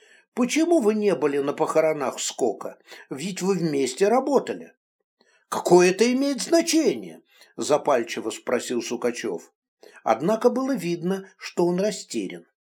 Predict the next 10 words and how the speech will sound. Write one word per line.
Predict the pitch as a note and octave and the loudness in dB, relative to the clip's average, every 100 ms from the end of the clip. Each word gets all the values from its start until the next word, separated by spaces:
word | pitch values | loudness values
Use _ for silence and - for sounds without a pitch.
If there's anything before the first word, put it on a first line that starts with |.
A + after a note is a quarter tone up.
| _ _ _ - - | _ _ _ -20 -6
«Во-первых, | G#2+ G#2+ A#3 D#4 D#4 - - - - | -2 0 2 2 2 -2 -6 -20 -4
мы | D#3 F#3+ | 0 2
не | F3 | 4
так | A#3+ B3+ | 4 4
уж | B3+ - | -2 2
долго | F3+ G#3+ B3 | 6 6 4
вместе | C4+ F#3+ E3+ - F#3 | -2 0 0 0 -2
работали. | F3 D#3+ G#2 F2+ G#2+ F#2+ - _ - - | -2 -2 -6 -6 -10 -12 -20 _ -20 -14
Всего | - A#3 A#3 A#3+ | -4 0 2 2
год-полтора. | C3 D3+ D#3 - F3 E3+ D3 F#2+ E2 | 2 0 0 -4 -2 2 2 2 -10